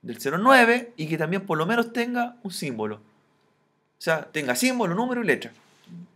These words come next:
Si yo no quiero ocupar esa contraseña, porque quizá mi contraseña quiero hacerla de puros números, nada más,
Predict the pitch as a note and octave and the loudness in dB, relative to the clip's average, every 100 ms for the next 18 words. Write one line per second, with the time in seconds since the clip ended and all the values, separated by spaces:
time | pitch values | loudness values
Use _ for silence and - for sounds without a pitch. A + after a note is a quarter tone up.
0 | _ _ _ _ _ - - D#3+ G3+ A3+ | _ _ _ _ _ -10 -4 2 4 2
1 | A#3 A#3 A3+ A3 A3 A3 G#3+ A3 A#3+ A3+ | 2 2 2 0 -2 -2 -4 -6 -4 -2
2 | F#3 E3+ D3+ D3+ E3+ E3 E3+ F3 G#3 F3+ | -4 -6 -8 -4 -4 -4 -6 -6 -6 -6
3 | - - - F#3 F3 G3+ F3 D#3+ A3 A#3+ | -8 -20 -2 2 2 2 0 0 0 0
4 | C4+ A#3 F#3 A#3 - _ _ _ _ _ | 2 2 2 0 -8 _ _ _ _ _
5 | _ _ _ F3 A#3+ D3+ F#3+ | _ _ _ 2 4 4 0